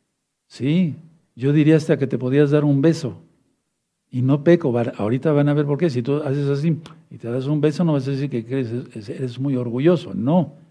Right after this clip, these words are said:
no, lo voy a explicar ahorita con la Biblia. Entonces, a ver, repasamos.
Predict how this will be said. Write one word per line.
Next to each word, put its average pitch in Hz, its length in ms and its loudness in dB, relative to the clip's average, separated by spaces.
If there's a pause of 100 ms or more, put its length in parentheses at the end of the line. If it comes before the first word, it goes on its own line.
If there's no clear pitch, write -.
(240)
no, 123 140 -4
lo 127 80 -2
voy 117 180 -2
a - 20 2
explicar 160 400 0
ahorita 147 280 2
con 139 140 0
la 110 80 -2
Biblia. 117 400 -2 (680)
Entonces, 147 600 4
a 110 80 -2
ver, 101 160 -6
repasamos. 131 760 2